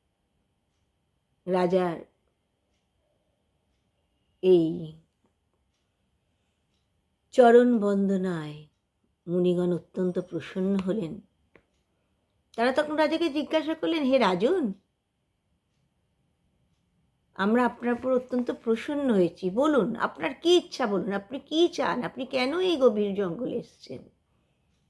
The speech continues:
রাজা তখন বলছেন, "আমি পুত্রহীন,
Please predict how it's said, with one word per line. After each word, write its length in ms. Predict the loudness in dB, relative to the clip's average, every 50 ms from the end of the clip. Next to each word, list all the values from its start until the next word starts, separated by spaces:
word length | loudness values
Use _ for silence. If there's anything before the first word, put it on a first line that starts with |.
| _ _ _ _ _ _ _ _ _ _ _ _ _ _ _ _ _ _ _ _ _ _ _ _ _
রাজা 260 | -8 -4 -4 -4 -4
তখন 300 | -4 -6 -6 -4 -2 0
বলছেন, 340 | 0 0 -2 -2 -2 -4 -4 -4 -4
"আমি 560 | -4 -2 0 0 2 2 0 0 -2 -6 -10 -16 _ _ _ _ _ _ -8
পুত্রহীন, 920 | -8 -8 -8 -8 -4 -2 -2 -2 -2 -2 -4 -4 -4 -6 -6 -8 -10 -12